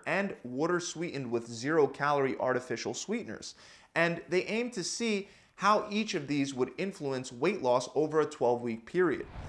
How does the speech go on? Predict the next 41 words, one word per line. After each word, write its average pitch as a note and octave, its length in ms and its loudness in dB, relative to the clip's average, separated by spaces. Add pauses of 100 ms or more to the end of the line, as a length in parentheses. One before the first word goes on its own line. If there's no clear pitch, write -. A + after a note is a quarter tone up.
(120)
They D3 120 0
also A3 460 2
even F3 220 -4
followed E3 320 2
up F3 240 2
for C3 140 4
a A#2 40 0
full G3 300 0
year F#3 220 2
after E3+ 340 0
the C#3 80 -2
study C3 340 0
to C3 140 -8
see E3 200 -2
how D#3 100 0
the D3 100 0
participants D3+ 640 -6
maintained C#3 640 -4
the B2 80 -2
weight D3 280 -2
loss. - 340 -6 (340)
Ultimately, E3+ 540 6
the C3 140 4
results D#3 440 4
showed E3 560 6
that B2 160 2
the B2+ 60 -4
sweetener A#3 580 -2
group B2+ 460 0
lost C#3 340 2
more D#3 300 0
fat G3+ 480 2
and C#3+ 180 -2
regained D#3 460 -2
less E3+ 260 2
of G#3 100 -2
it G#3+ 180 0
over D3+ 280 2
time F3+ 580 -4
during A#2+ 360 -2
maintenance. E3+ 640 -4